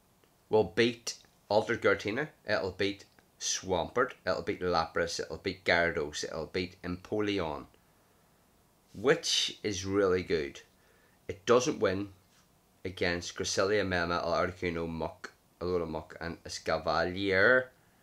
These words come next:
Um, so it's weak. Oh, no, I didn't know that. No, it's weak to fighting, bug, and fairy.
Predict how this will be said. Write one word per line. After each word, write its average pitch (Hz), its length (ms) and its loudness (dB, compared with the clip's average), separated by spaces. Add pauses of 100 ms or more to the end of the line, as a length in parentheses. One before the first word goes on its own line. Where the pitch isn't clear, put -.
(2500)
Um, 98 800 2 (1400)
so 110 460 6 (280)
it's - 280 -8
weak. - 580 -4 (1040)
Oh, 127 600 2 (1120)
no, 113 140 4
I 110 280 4
didn't 139 240 0
know 107 160 2
that. 85 260 2
No, 113 120 2
it's - 420 0
weak 135 300 -2
to 104 60 -4
fighting, 101 600 0
bug, 90 240 2
and 87 140 -2
fairy. 92 440 2